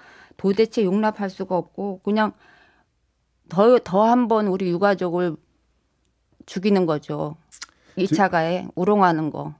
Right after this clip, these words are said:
Speaker 2: 국회에서 지금 뭐 이상민 그 장관 해임 건의안을 처리하네 마네, 뭐 그다음에 국정조사 특위를 가동하네 마네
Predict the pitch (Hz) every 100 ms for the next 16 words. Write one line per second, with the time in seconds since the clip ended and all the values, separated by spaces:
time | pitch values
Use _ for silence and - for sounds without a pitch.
0 | _ _ - 117 - 151 147 - 123 127
1 | 120 120 107 117 147 147 143 135 135 120
2 | 117 - 107 110 110 104 160 160 117 110
3 | 110 107 101 - 156 147 131 123 95 87
4 | 92 98 98 95 92 92 - 95 101 98
5 | 95 101 - 127 113 101 104 101 101 98
6 | - 135 131 120 - 98 117 104 113 107
7 | 90 95 101